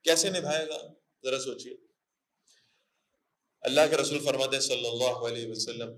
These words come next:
آ، ایک شخص کا انتقال ہو گیا، میں حدیث کا مفہوم عرض کر رہا ہوں، ایک شخص کا انتقال ہو گیا، اب اس کی، آ، لوگ رو رہے ہیں، پریشان ہیں، غم زدہ ہیں، اب اس کا انتقال ہو گیا اور اس کو اس کے بعد جو ہے نا وہ غسل بھی دے دیا گیا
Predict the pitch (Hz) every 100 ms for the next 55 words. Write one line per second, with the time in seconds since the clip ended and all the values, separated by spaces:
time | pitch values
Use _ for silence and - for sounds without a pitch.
0 | - - - - 120 117 - 139 139 -
1 | 135 - 131 131 127 131 139 147 170 151
2 | 147 131 135 151 139 127 156 139 135 127
3 | - 123 - 139 - 139 131 135 139 170
4 | 165 147 - - _ _ - - _ -
5 | 110 110 113 - 127 120 120 95 - -
6 | - 107 - 127 143 147 151 160 170 170
7 | 185 180 131 127 123 127 135 139 143 147
8 | 143 - 151 160 147 139 151 147 151 147
9 | 147 - - _ 135 139 135 139 135 135
10 | 135 139 147 165 165 135 127 127 127 -
11 | 135 - 135 120 123 123 113 131 117 117
12 | 120 139 147 143 131 123 131 123 123